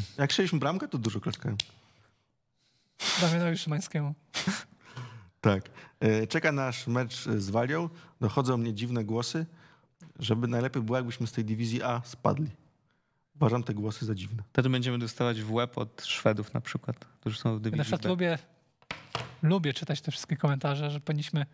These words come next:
Speaker 2: na dziesięć lat wycofać się ze wszystkich międzynarodowych rozgrywek.
Speaker 1: <laughs> Zaorać wszystko.
Speaker 2: Zbudować system szkolenia w tym czasie.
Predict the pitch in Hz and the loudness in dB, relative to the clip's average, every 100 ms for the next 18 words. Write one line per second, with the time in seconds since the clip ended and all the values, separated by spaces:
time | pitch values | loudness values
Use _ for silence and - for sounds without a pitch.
0 | - _ - 147 147 185 175 - 143 160 | -18 _ 0 2 4 2 0 2 0 0
1 | 160 151 170 151 151 147 143 - - 160 | -2 -2 -2 -2 -2 -2 -4 -4 0 0
2 | 156 151 151 147 151 151 151 143 147 139 | 0 0 -2 0 -2 0 -2 0 0 0
3 | 156 147 127 - 226 208 - - - - | -2 -4 -4 -6 -6 -6 -8 -12 -8 0
4 | 110 151 147 127 117 - 117 156 143 180 | 6 6 4 0 -2 -4 -2 0 2 2
5 | 185 175 - - 180 - 175 - 175 165 | 2 0 -2 -2 -2 2 0 2 2 4
6 | 156 - 156 135 - - - | 2 0 -2 -2 -4 -2 0